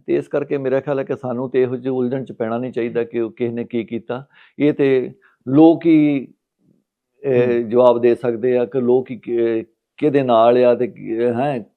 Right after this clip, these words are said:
Speaker 1: ਉਹਨਾਂ ਦੀ ਨਜ਼ਰ 'ਚ ਕੌਣ ਠੀਕ ਹੈ ਤੇ ਕੌਣ ਗਲਤ ਹੈ, ਇਹ
Speaker 2: ਹੂੰ।
Speaker 1: ਤੇ ਮੇਰੇ ਖਿਆਲ ਲੋਕਾਂ ਤੇ ਫੈਸਲਾ ਛੱਡ ਦੇਣਾ ਚਾਹੀਦਾ।
Speaker 2: ਤੁਸੀਂ ਪਹਿਲਾਂ ਮੇਰੇ ਨਾਲ ਗੱਲ ਕੀਤੀ ਸੀ ਵੀ ਇੱਥੇ ਹੀ ਬੈਠ ਕੇ ਵਰਿੰਦਰ ਸਿੰਘ ਨਾਲ ਗੱਲਬਾਤ ਹੋਈ ਜਿਹੜੀ
Speaker 1: ਹੂੰ,
Speaker 2: ਸਾਰੀ।
Speaker 1: ਹੂੰ।
Speaker 2: ਵਰਿੰਦਰ ਸਿੰਘ ਤੁਹਾਡੇ ਕੋਲੋਂ ਇੱਥੇ ਸੈਟੀਸਫਾਈ ਹੋ ਕੇ ਗਿਆ ਸੀ?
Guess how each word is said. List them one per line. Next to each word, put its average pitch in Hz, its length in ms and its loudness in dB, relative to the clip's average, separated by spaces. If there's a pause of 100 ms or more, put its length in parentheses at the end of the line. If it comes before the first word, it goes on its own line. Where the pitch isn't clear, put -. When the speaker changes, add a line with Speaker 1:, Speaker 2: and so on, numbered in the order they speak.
(340)
Speaker 1:
ਉਹਨਾਂ 156 220 4
ਦੀ 143 100 2
ਨਜ਼ਰ 135 220 2
'ਚ 139 120 -6
ਕੌਣ 147 280 0
ਠੀਕ 139 260 0
ਹੈ 139 80 4
ਤੇ 123 120 -4
ਕੌਣ 123 240 -4
ਗਲਤ 110 260 -2
ਹੈ, 120 120 -8
ਇਹ 117 300 -2
Speaker 2:
ਹੂੰ। 110 80 -10
Speaker 1:
ਤੇ 113 80 -14
ਮੇਰੇ 107 200 -8
ਖਿਆਲ 110 160 -10
ਲੋਕਾਂ 107 280 -6
ਤੇ 110 140 -6
ਫੈਸਲਾ 95 300 -10
ਛੱਡ 90 160 -14
ਦੇਣਾ 87 100 -16
ਚਾਹੀਦਾ। - 280 -20
Speaker 2:
ਤੁਸੀਂ 170 180 -4
ਪਹਿਲਾਂ 175 240 2
ਮੇਰੇ 190 140 -2
ਨਾਲ 170 100 -8
ਗੱਲ 147 180 -4
ਕੀਤੀ 143 300 -10
ਸੀ 156 100 -6
ਵੀ 165 180 2
ਇੱਥੇ 151 300 -6
ਹੀ 170 80 -2
ਬੈਠ 131 340 0
ਕੇ 135 400 -2 (140)
ਵਰਿੰਦਰ 123 320 -4
ਸਿੰਘ 131 180 -8
ਨਾਲ 143 120 -6
ਗੱਲਬਾਤ 117 400 -6
ਹੋਈ 98 120 -14
ਜਿਹੜੀ 98 220 -12
Speaker 1:
ਹੂੰ, 101 80 -14
Speaker 2:
ਸਾਰੀ। 95 240 -8 (200)
Speaker 1:
ਹੂੰ। 101 300 -12 (520)
Speaker 2:
ਵਰਿੰਦਰ 120 260 -6
ਸਿੰਘ 131 180 -8
ਤੁਹਾਡੇ 131 300 -2
ਕੋਲੋਂ 131 240 0
ਇੱਥੇ 131 160 -4
ਸੈਟੀਸਫਾਈ 131 540 -4
ਹੋ 151 100 -4
ਕੇ 151 120 -6
ਗਿਆ 147 180 -6
ਸੀ? 156 160 -10